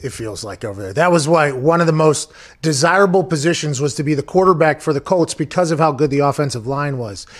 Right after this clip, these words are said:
And now it feels like the run game is becoming something that's being concentrated on with you two, especially with you,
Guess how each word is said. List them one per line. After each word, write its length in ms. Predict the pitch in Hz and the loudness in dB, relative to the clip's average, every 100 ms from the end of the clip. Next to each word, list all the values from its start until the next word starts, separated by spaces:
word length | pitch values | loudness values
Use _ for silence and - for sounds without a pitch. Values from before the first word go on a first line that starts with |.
| - - | -20 -6
And 140 | 143 160 | -2 2
now 480 | 196 208 175 151 - | 4 4 4 2 -2
it 100 | 160 | -4
feels 300 | 196 208 175 | 2 4 4
like 140 | 165 | 2
the 80 | 156 | 2
run 260 | 151 190 185 | 2 2 4
game 220 | 165 147 | 2 2
is 100 | 123 | -2
becoming 520 | 143 156 156 147 135 - _ _ | -2 0 0 0 -4 -10 _ _
something 420 | - 160 - 151 | -2 -2 0 0
that's 180 | 139 - | 0 -2
being 260 | 165 147 | -2 -2
concentrated 680 | 127 147 160 180 170 175 165 | 0 2 2 0 0 2 4
on 200 | 165 170 165 | 4 4 2
with 100 | 139 | 0
you 140 | 165 | -2
two, 280 | - 175 170 | 2 2 4
especially 460 | 127 165 160 156 | 2 2 0 0
with 180 | 147 131 | 0 2
you, 280 | 156 175 | 4 4